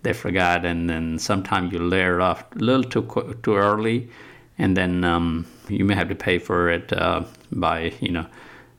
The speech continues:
and not, uh, not having enough things for, for fifty mile or for anything a-, above fifty mile. I have never done a hundred K, so I don't know exactly the experience there. But for hundred mile, or definitely have as many,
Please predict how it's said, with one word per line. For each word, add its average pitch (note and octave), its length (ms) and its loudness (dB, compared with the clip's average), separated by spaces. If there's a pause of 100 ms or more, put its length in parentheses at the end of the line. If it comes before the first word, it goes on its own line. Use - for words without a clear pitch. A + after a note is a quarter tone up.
and F2 160 0
not, F2 400 -2
uh, F2+ 280 0
not F2+ 320 2
having F2 500 0 (160)
enough F2+ 380 0 (100)
things E2+ 320 -2
for, E2 340 -2
for - 300 -4
fifty F#2 300 -2
mile E2 300 -2
or E2 240 -6 (500)
for G#2+ 240 2
anything A#2 680 2
a-, G#2 220 -2
above G#2 320 0
fifty F#2+ 220 -2
mile. F2+ 240 2
I F#2 60 0
have G2+ 120 -4
never F#2+ 260 2
done F#2 200 0
a E2+ 40 2
hundred F2+ 280 0
K, F2+ 220 2
so E2+ 400 -2 (100)
I F2 100 0
don't F2 180 0
know E2+ 60 2
exactly E2+ 500 0
the D#2+ 100 -2
experience F#2 520 -2
there. F#2 360 0 (400)
But F#2 160 0
for F#2 160 -2
hundred F#2+ 240 2
mile, F2+ 320 2
or E2+ 120 0
definitely E2 640 -2 (160)
have G2 220 0
as F#2+ 240 -2
many, G2 480 2